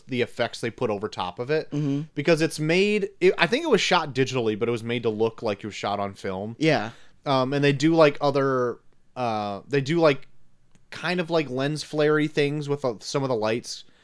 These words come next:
Speaker 1: N-, not to the f-, effect that
Speaker 2: Yeah.
Speaker 1: it's, like, J J Abrams type stuff.
Speaker 2: No.
Speaker 1: But it's kinda got that little bit of, like, a little bit of flare on some of the
Speaker 2: Yeah.
Speaker 1: lights and, and when it happens. And then there's also, like,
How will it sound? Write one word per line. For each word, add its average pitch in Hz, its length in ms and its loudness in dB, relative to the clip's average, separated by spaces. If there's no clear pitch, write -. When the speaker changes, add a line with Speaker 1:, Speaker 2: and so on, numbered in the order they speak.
Speaker 1:
N-, 180 240 -6
not 240 300 2
to 208 120 0
the 185 100 6
f-, - 180 -2
effect 156 320 0
that 165 60 4
Speaker 2:
Yeah. 147 60 2
Speaker 1:
it's, 139 100 0
like, 135 160 0
J 127 240 2
J 135 140 2
Abrams 127 520 0
type 147 220 -2
stuff. 156 280 0
Speaker 2:
No. 151 460 2
Speaker 1:
But 170 160 6
it's 180 160 2
kinda 190 320 0
got 175 220 2
that 170 180 4
little 147 260 4
bit 147 200 6
of, 135 360 2
like, 123 320 -2
a 131 80 -2
little 135 220 4
bit 135 120 4
of 131 80 2
flare 127 440 2
on 120 140 0
some 135 180 -4
of 120 80 -2
the 123 60 -2
Speaker 2:
Yeah. 110 40 -2
Speaker 1:
lights 117 340 0
and, 117 240 -8
and 135 120 -6
when 131 120 -4
it 127 80 -6
happens. 127 460 -4
And 123 140 -4
then 123 100 -4
there's 117 180 -6
also, 123 280 0
like, 107 340 -4